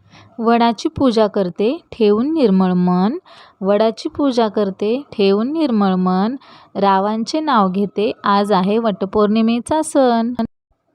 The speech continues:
वटपौर्णिमेचा करते आहे मी उपवास, वटपौर्णिमेचा करते आहे मी उपवास, रावांचे नाव घेते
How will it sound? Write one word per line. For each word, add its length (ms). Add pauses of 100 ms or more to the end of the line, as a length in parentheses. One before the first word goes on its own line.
(180)
वटपौर्णिमेचा 1120 (140)
करते 340
आहे 240
मी 160
उपवास, 680 (220)
वटपौर्णिमेचा 1080 (140)
करते 320
आहे 200
मी 160
उपवास, 560 (340)
रावांचे 600
नाव 260
घेते 400